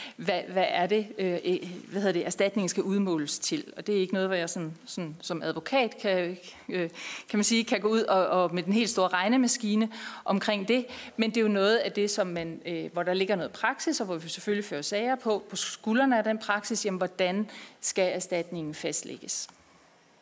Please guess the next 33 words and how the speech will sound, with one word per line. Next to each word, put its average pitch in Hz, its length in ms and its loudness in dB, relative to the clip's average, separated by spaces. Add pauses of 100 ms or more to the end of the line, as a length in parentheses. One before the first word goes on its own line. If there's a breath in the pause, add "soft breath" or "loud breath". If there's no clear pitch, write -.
(1160 loud breath)
Vi 247 120 4
går 269 120 4
nu 262 100 6
videre 277 280 6
til 320 140 0
selve 233 380 4
ekspropriationsprocessen. 202 1600 0 (1800 loud breath)
Det 311 120 4
her, 302 120 6
det 262 120 2
er 262 40 4
et 254 60 4
eksempel, 254 540 2 (120)
øh, 196 300 2
der 214 60 4
er 202 60 4
taget 208 400 4
fra 247 120 0
planloven 175 640 -2
omkring, 214 360 0
hvordan 190 440 2
ekspropriationsprocessen 202 1200 0
foregår, 208 500 2
hvis 180 180 0
man 190 160 0
eksproprierer 226 540 2
med 190 120 0
henblik 208 360 0
på 214 100 -2
virkeliggørelse 190 760 -2
af 160 80 -2
en 165 60 -4
lokalplan. 160 720 -6